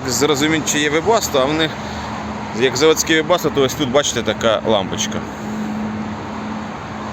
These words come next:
червона. І тут те ж саме.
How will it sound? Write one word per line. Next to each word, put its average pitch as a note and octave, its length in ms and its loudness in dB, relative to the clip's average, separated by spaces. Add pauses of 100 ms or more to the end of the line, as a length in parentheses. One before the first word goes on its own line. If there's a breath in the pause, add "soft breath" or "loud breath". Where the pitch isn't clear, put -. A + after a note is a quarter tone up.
(100)
червона. A2 600 4 (520)
І C3 60 2
тут D#3+ 220 2 (680)
те B2+ 160 0
ж B2+ 60 -8 (320)
саме. G#2 260 0